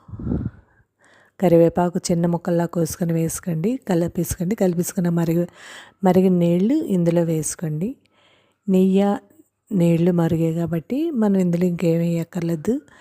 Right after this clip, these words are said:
ఇలాగ చిన్న చిన్న బాల్స్‌లా బాగా కలిపేసుకొని చిన్న చిన్న బాల్స్ లాగా మనం ఆ గ్లాస్ పిండికి ఒక గ్లాసు నీళ్ళు కాబట్టి ఇంకా ఆ నీళ్ళు దానికి సరిపోతాయి. అలాగా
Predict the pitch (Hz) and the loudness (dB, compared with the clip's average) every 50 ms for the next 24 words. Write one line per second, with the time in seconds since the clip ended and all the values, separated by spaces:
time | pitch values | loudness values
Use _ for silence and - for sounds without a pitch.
0 | - - - - - _ _ - 214 190 185 185 190 202 - - 202 180 165 - | -20 -20 -20 -20 -20 _ _ 0 2 4 4 4 4 2 0 0 -2 0 0 0
1 | 180 180 175 165 165 165 165 170 170 - - 196 180 165 170 170 165 175 170 - | 0 0 0 2 2 2 0 0 -2 -4 -6 -6 -4 -2 0 0 0 0 -2 -2
2 | 180 170 156 185 - - - 196 208 240 240 - - 208 175 170 - 190 180 175 | -4 -4 -4 -6 -8 -6 -4 -4 -2 -2 -4 -4 -4 -4 -2 -2 -2 0 0 0
3 | 165 175 170 170 175 160 - - 180 180 180 185 220 277 330 - _ _ - - | 0 0 2 0 0 -2 -2 -2 -2 0 0 0 0 -2 -4 -8 _ _ -20 -20
4 | - - - - - _ _ - 202 185 185 185 180 175 160 180 175 170 175 - | -20 -20 -20 -20 -20 _ _ 0 2 4 4 4 2 2 2 2 2 2 0 -2
5 | - - 190 180 175 185 180 220 214 208 185 165 175 175 170 170 170 - 180 175 | -2 -2 -2 0 0 0 0 2 2 2 2 2 2 2 2 2 0 0 0 0
6 | 170 170 165 170 175 180 175 170 165 180 165 - 269 285 277 233 202 - 185 170 | 2 0 0 -2 -2 -2 -2 -2 -2 -4 -4 -4 -4 -4 -4 -4 -2 0 0 0
7 | 165 165 165 165 170 185 185 180 160 170 180 175 170 165 - - 170 165 - - | 0 0 0 2 2 2 2 2 0 0 0 0 0 -2 -2 -4 -4 -2 -2 -2
8 | 175 - - 180 165 165 165 165 165 175 196 | -4 -4 -4 -4 -2 -2 -2 -2 -2 -4 -4